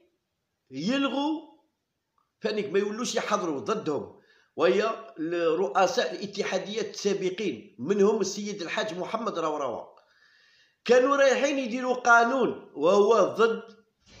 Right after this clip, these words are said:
و-، كيما نقولوا حنا جماعه تاع وليد صادي اللي بيترشحوا، اللي بيترشحوا، بغا هو يدير مرشحين، بغا هو،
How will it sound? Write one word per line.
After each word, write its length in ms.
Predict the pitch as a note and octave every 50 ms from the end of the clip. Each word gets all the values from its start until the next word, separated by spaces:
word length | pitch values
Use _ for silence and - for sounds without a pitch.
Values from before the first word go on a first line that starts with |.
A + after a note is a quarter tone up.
| - - -
و-، 220 | D3 F3 F3+ -
كيما 240 | - - F3 E3+ F3
نقولوا 200 | E3+ E3+ E3+ D#3
حنا 160 | - E3+ F3
جماعه 400 | F3 F3 C#3+ D#3 F3+ E3 D3+ D#3+
تاع 160 | D#3 - C#3 D3+
وليد 380 | E3+ F3 F3 E3+ E3 D#3+ -
صادي 220 | F#3 F3 D#3 D3+ D#3
اللي 120 | E3 F#3+
بيترشحوا، 640 | E3+ F#3 F#3+ F3+ F#3 F#3 F#3+ G3 - - - C#3
اللي 120 | B2+ C3+ C3
بيترشحوا، 480 | C#3 C#3 C#3 D3 C3 - - - - - - - - - - -
بغا 260 | F3+ E3+ E3 F#3+ -
هو 400 | - F3 F3 A#3+ B3 A3+ A#3 C#4
يدير 300 | C#4+ B3 F#3+ A3+ B3+ A3+
مرشحين، 1040 | A3+ A#3 A#3+ A#3 A3+ - - - A3 G3+ E3+ - F3+ D#3 C3 G#2+ F2+ - - _ _ _ _ _ _ _ -
بغا 200 | B2+ C#3 G3 G3
هو، 480 | F#3+ G3 A3 A#3+ C4 D4+ C#4+ C4+ -